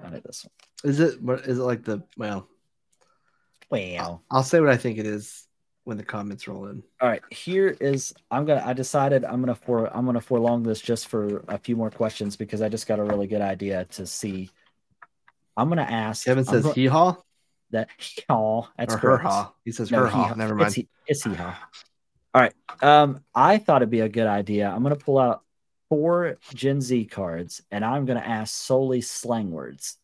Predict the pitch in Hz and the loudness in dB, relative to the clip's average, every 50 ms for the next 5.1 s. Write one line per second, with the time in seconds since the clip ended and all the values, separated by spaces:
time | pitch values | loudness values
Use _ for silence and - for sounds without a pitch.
0 | _ _ _ _ - - 147 131 113 - - 120 - - 101 - 131 113 101 - | _ _ _ _ -4 2 2 2 2 2 0 0 0 0 2 4 4 4 4 0
1 | - - - 202 - - - - - - - 139 135 - _ _ 120 131 - _ | -2 -2 -2 -2 -2 -2 -4 -6 -8 -2 -2 -4 -4 -4 _ _ -4 -4 -4 _
2 | - 139 135 - - - 131 131 135 127 - 127 131 127 120 127 - - _ _ | -6 -6 -6 -8 -10 -2 4 4 4 4 6 4 6 6 6 4 0 -4 _ _
3 | _ _ 120 110 - 156 151 147 139 147 147 143 - 135 135 123 - 135 110 101 | _ _ -4 -2 6 8 8 8 8 6 2 2 4 2 2 4 4 2 2 2
4 | 95 _ _ _ _ _ _ _ _ 131 131 135 123 117 101 76 - 104 117 120 | -2 _ _ _ _ _ _ _ _ -4 -2 0 0 0 -2 -4 0 2 4 4
5 | 117 117 | 4 4